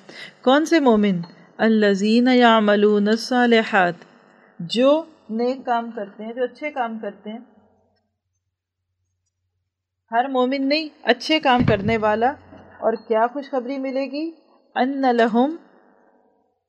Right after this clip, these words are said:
أَجْرًا حَسَنًا، کہ ان کے لیے بہت بڑا اجر ہے، خوبصورت اجر ہے، جہاں سے آپ کو اب احسن عمل کی بھی پہچان پتہ چلے گی۔ فرمایا کہ ہر مومن کو خوشخبری نہیں ملتی،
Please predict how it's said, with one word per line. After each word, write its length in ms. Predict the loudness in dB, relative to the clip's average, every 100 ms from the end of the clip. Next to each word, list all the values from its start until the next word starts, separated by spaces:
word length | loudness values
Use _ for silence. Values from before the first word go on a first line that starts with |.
| _ _ -2
أَجْرًا 560 | 0 2 0 0 -4 -8
حَسَنًا، 420 | -6 -6 -6 -8 -14 _ _ _
کہ 60 | -4
ان 180 | -4
کے 140 | -4 -4
لیے 220 | -2 -4
بہت 360 | -4 -4 -4 -6
بڑا 240 | -4 -2 -2
اجر 260 | -2 -6
ہے، 260 | -4 -6 -8 -12
خوبصورت 500 | -18 -10 -8 -6 -6
اجر 220 | -8 -8
ہے، 360 | -8 -10 -12 _ _ _ _ _ _ _
جہاں 240 | -12 -10 -10
سے 120 | -6 -4
آپ 220 | -4 -4
کو 80 | -4
اب 160 | -4 0
احسن 400 | 0 0 2 4
عمل 240 | 4 2
کی 140 | 2
بھی 120 | 0 4
پہچان 460 | 4 6 4 4
پتہ 200 | 2 2 2
چلے 240 | 4 4
گی۔ 220 | 2 0 -4 -10 -20 -20 _
فرمایا 420 | 4 8 8 8
کہ 160 | 6 2
ہر 260 | 6 6
مومن 360 | 6 4 4 2
کو 140 | 2
خوشخبری 500 | 0 0 2 2 4
نہیں 120 | 2 2
ملتی، 460 | 0 0 0 0